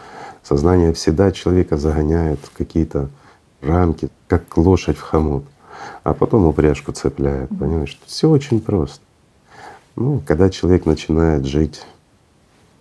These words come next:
Speaker 1: более свободно от материальных вещей, когда он понимает, что социально он защищён, материально защищён, ну,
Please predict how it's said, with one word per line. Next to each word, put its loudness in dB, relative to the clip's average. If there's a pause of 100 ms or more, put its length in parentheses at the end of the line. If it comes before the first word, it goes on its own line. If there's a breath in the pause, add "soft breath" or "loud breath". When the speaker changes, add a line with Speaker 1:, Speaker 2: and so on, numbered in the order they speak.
(520)
Speaker 1:
более 2
свободно -2
от -4
материальных 0
вещей, -2
когда 0
он 0
понимает, 0
что -16 (400 loud breath)
социально 0
он 0
защищён, -4
материально 2
защищён, -6 (640 loud breath)
ну, -6